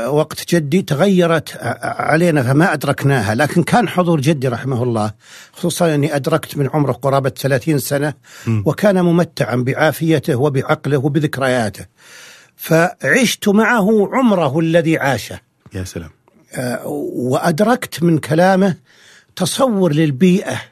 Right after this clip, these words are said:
Speaker 1: في نجد.
Speaker 2: في نجد.
Speaker 1: آه، تصور كامل. ساعدني هذا الأرشيف اللي أخذته من جدي على تصور السيرة النبوية.
Speaker 2: آه.
Speaker 1: لأن نمط البيئة هو هو.
Speaker 2: مهم.
Speaker 1: يعني نجد هي منطقة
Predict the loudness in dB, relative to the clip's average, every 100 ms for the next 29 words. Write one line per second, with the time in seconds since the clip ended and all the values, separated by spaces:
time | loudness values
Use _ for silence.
0 | _ -4 0 2 2 0 -6 -4 -2 -2
1 | -6 -14 -12 -6 -4 -4 -6 -8 -12 -10
2 | -2 0 0 -2 -2 2 4 4 2 -2
3 | _ -20 -20 -20 _ -12 -2 2 2 4
4 | 2 2 2 2 2 2 2 0 0 0
5 | 0 0 0 0 -2 -2 -2 0 2 2
6 | 2 0 0 -2 0 -2 -4 -8 -6 -4
7 | -4 -2 -2 0 0 0 0 -2 -6 _
8 | -8 -2 0 0 -2 -2 0 2 4 4
9 | 4 4 2 0 -2 2 2 2 -2 -2
10 | 0 0 0 -2 -4 _ _ -6 -4 -4
11 | -6 -6 -2 2 2 2 -2 -8 _ _
12 | _ _ _ _ _ _ -12 -2 0 2
13 | 2 0 -4 -4 -6